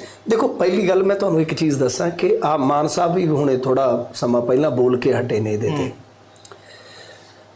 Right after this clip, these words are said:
Speaker 1: ਮੈਂ ਮਾਨ ਸਾਹਿਬ ਦੀ ਟਿੱਪਣੀ ਤੋਂ ਸ਼ੁਰੂਆਤ ਕਰਾਂਗਾ ਆਪਣੀ ਗੱਲ ਦੀ।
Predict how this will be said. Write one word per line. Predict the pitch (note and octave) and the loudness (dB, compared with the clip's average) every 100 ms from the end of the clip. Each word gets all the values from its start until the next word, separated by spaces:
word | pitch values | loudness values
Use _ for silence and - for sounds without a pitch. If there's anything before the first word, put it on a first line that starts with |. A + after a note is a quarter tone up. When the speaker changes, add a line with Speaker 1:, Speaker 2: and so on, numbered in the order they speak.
| - | -4
Speaker 1:
ਮੈਂ | E3 B3 A#3+ B3 | 0 2 2 2
ਮਾਨ | C4+ B3 A3 | 0 0 0
ਸਾਹਿਬ | - A3+ G3 | -2 0 0
ਦੀ | |
ਟਿੱਪਣੀ | A3+ G#3 G#3 G#3 | 0 0 0 0
ਤੋਂ | G#3 E3 D#3+ D#3+ - - | 0 0 0 -2 -6 -12
ਸ਼ੁਰੂਆਤ | - - C#3+ C3+ B2+ - | -6 -2 0 0 -2 -4
ਕਰਾਂਗਾ | A#2 A#2 A#2 E3 - - D#3+ | -4 -2 -2 -2 -4 -8 -6
ਆਪਣੀ | B2+ C3 A#2+ | -2 0 0
ਗੱਲ | G#2 F2 | -2 -4
ਦੀ। | F#2 | -10